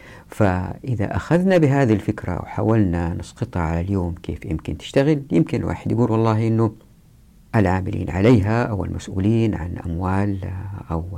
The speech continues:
زكوات أو أسهم أبناء السبيل يمكن يأخذوها ويجمعوها على بعض ويبنوا فيها مثلًا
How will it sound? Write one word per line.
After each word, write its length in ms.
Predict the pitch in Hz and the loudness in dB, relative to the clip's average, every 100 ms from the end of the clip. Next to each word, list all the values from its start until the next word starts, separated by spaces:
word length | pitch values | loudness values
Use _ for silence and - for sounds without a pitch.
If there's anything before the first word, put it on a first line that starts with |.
| 98 | -8
زكوات 640 | - - 92 98 90 - - 87 90 - 101 - 107 | -8 -4 0 2 0 -4 -10 -8 -8 -10 -12 -12 -10
أو 180 | - 101 | -8 -6
أسهم 360 | - - 101 101 98 - | -6 -6 -6 -6 -8 -10
أبناء 240 | 85 95 | -8 -8
السبيل 420 | - - 127 139 - - - - | -4 -2 2 0 -2 -20 -18 2
يمكن 280 | 160 - 110 | 2 4 4
يأخذوها 640 | 98 - 113 120 107 120 113 | 4 4 6 6 6 2 2
ويجمعوها 840 | 98 95 90 110 98 107 117 113 | 0 0 0 2 2 0 -2 -4
على 220 | 90 87 | -4 -2
بعض 400 | 98 101 101 107 - | 0 2 0 -4 -4
ويبنوا 260 | 95 92 | -6 -6
فيها 220 | - 90 | -4 -2
مثلًا 380 | 85 87 - - | -2 -4 -6 -6